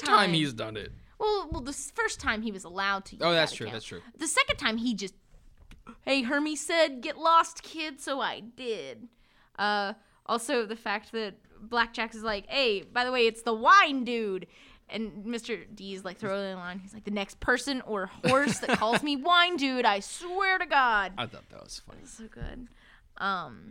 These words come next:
Speaker 1: I want Mister D to learn how to play myth-, uh, Mythos and Magic as,
Speaker 2: Oh my
Speaker 1: <laughs>
Speaker 2: gosh.
Speaker 1: with Nico.
Speaker 2: Oh, yes.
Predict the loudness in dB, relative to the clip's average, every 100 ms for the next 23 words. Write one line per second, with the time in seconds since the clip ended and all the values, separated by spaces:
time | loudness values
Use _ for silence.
0 | -18 -10 -6 -6 -6 -8 -8 -12 -10 -10
1 | -10 -12 -12 -12 -12 -16 -16 -14 -14 -14
2 | -14 -14 -12 -12 -10 -10 -10 -12 -10 -12
3 | -12 -14 -16 -16 -6 2 2 8 8 10
4 | 10 10 10 8 4 0 0 0 0 -2
5 | -6 _ -8 -4 -2 0 0 0 -2 -4
6 | -4 -8